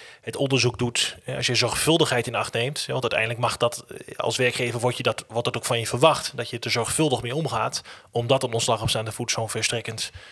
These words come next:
middel is. Ehm, als je het op de zorgvuldigheid laat aankomen, word je daar niet snel op afgerekend.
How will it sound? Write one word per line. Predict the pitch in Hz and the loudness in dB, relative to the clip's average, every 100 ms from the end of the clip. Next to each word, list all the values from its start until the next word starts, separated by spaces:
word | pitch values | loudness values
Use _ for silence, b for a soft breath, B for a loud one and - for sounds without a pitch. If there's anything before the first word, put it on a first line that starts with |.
| B B B | B B B
middel | 110 123 147 110 | 2 6 6 4
is. | 104 120 - - b b b b _ | 2 0 -4 -8 b b b b _
Ehm, | 120 113 110 110 110 113 120 143 _ - _ | -2 0 0 -2 -6 -10 -12 -16 _ -20 _
als | 123 135 | 4 4
je | 127 | 4
het | 120 131 | 0 0
op | 123 | 2
de | |
zorgvuldigheid | 120 110 165 147 131 | 4 6 4 4 4
laat | 120 - | 2 4
aankomen, | 135 143 117 113 | 4 6 4 6
word | 127 | 2
je | 123 | 2
daar | 117 | 2
niet | 151 | 4
snel | - 123 | 4 6
op | |
afgerekend. | 104 107 117 113 - - | 4 2 -2 -4 -6 -14